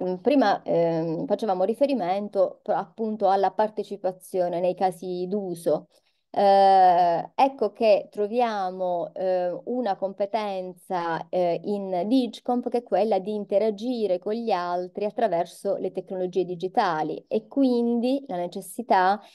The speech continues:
di formare i cittadini ad utilizzare, eh, strumenti per partecipare a discussioni pubbliche e consultazioni,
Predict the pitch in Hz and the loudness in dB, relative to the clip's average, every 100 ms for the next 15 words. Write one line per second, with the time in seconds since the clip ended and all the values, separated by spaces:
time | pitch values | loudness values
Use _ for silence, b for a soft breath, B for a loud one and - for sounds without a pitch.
0 | B B - 240 226 - 202 208 240 240 | B B -2 0 0 2 0 2 2 2
1 | 196 180 180 180 208 - 285 220 190 190 | 2 0 -2 -6 -10 -4 -4 -2 -4 -2
2 | 190 208 226 - 214 208 196 196 233 233 | -2 -4 -6 -6 0 0 0 -6 -6 -4
3 | 214 214 254 226 190 180 175 175 - - | -4 0 2 2 0 0 -2 -2 -6 -6
4 | 175 175 175 170 - 247 247 214 185 185 | -2 -2 -2 -6 -4 0 2 0 -2 -4
5 | 196 262 254 208 160 202 233 233 285 214 | -6 -6 0 0 0 -2 -2 -4 -4 -2
6 | 185 196 202 196 - 190 185 190 - 233 | -2 0 -2 -2 -2 -2 -2 -6 -8 -8
7 | - 208 220 220 214 202 208 185 - 190 | -2 -2 -2 -4 -4 -2 -2 -2 -4 -6
8 | 185 190 190 185 - - 180 170 170 180 | -6 -4 -4 -4 -8 -2 0 0 -2 -6